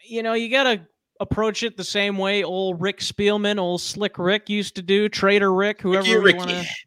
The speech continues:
Speaker 1: call him. Yeah.
Speaker 2: <laughs>
Speaker 1: Um, you gotta go with best player available, right? Like,
Speaker 2: Yeah.
Speaker 1: that's, that's the thing that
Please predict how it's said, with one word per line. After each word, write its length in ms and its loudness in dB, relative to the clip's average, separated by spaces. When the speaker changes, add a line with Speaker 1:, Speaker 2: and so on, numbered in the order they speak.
Speaker 1:
call 240 -6
him. 480 2
Yeah. 120 2
Speaker 2:
<laughs> 0 -
Speaker 1:
Um, 640 -2
you 140 -4
gotta 300 2
go 180 0
with 100 0
best 260 -4
player 280 -4
available, 460 -8
right? 400 -4
Like, 240 -6
Speaker 2:
Yeah. 100 -10
Speaker 1:
that's, 480 -2
that's 340 0
the 140 -4
thing 320 -2
that 360 -2